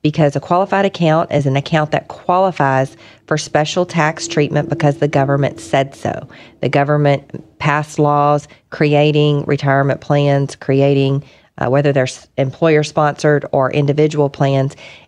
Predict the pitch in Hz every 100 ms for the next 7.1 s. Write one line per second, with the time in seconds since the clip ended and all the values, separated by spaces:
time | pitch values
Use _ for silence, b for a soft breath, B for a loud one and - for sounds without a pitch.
0 | - 151 151 143 147 151 185 175 - 139
1 | 139 151 147 156 226 180 147 147 - _
2 | 143 143 147 139 147 - 139 - 151 156
3 | - 127 135 - - B B B 143 143
4 | 143 143 - - 143 139 143 156 - 147
5 | 143 143 143 147 139 131 135 147 b b
6 | b _ - 208 185 180 151 147 127 -
7 | 143